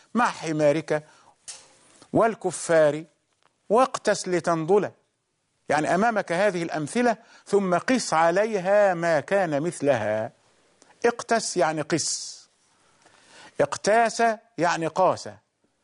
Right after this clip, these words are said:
مثل اقترأ وقرأ.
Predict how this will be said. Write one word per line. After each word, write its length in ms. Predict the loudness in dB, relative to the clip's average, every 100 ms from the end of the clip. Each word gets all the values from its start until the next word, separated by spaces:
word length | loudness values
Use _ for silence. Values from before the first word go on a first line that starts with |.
| _ _ _ _ _ _
مثل 360 | 2 2 0 0
اقترأ 920 | 2 0 -2 -2 2 2 2 0 -2 -6 _ _ _
وقرأ. 580 | -2 0 2 2 0 -8